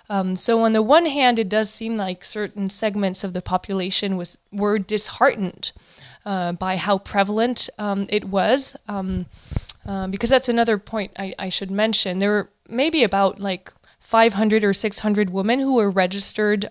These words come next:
on, uh, you know, French records, um, uh, as prostitutes,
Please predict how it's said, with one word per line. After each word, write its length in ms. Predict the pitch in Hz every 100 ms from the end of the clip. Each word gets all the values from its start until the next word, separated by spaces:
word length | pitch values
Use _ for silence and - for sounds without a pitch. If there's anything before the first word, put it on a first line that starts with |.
| -
on, 400 | 190 185 185 180 - - - _ 190
uh, 220 | 185 185
you 120 | 196
know, 200 | 190 180
French 420 | 175 - 208 -
records, 540 | 196 185 208 202 185 - -
um, 520 | 190 185 180 180 - -
uh, 300 | 190 185 180 -
as 300 | 185 185 -
prostitutes, 840 | - 196 - 214 - 202 - -